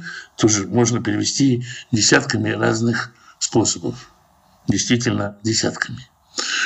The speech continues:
«Ватилет Зильпа Шивха Леа бен Шени Леяков». Сейчас счет становится два-два. Зильпа тоже рожает Якову второго сына.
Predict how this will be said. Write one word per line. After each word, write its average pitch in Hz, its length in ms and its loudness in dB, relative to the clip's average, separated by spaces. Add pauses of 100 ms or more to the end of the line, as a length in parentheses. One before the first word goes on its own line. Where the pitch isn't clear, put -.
(120)
«Ватилет 180 480 4 (300)
Зильпа 139 640 4
Шивха 143 800 2 (200)
Леа 185 460 2 (480)
бен 170 240 4
Шени 208 320 2
Леяков». - 640 -4 (480)
Сейчас 208 600 4 (160)
счет 170 260 4
становится 131 720 2 (260)
два-два. 127 800 4 (300)
Зильпа 143 720 4 (180)
тоже 180 640 4
рожает 170 760 2 (640)
Якову 117 540 4
второго 127 460 2
сына. 202 420 2